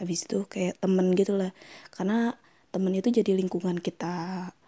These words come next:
apa ya, jadi lingkungan kita untuk berkembang gitu. Lingkungan kita yang ngebentuk kita ya kan. Mereka yang ngasih pelajaran hidup baru gitu sama kita. Nah, menurut,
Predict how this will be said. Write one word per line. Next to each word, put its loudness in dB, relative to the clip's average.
apa -4
ya, -4
jadi 8
lingkungan 4
kita -2
untuk -2
berkembang 8
gitu. -4
Lingkungan -2
kita -2
yang 2
ngebentuk 0
kita -2
ya -2
kan. -4
Mereka 4
yang 6
ngasih 4
pelajaran 2
hidup 0
baru 2
gitu 0
sama -2
kita. -6
Nah, -2
menurut, 8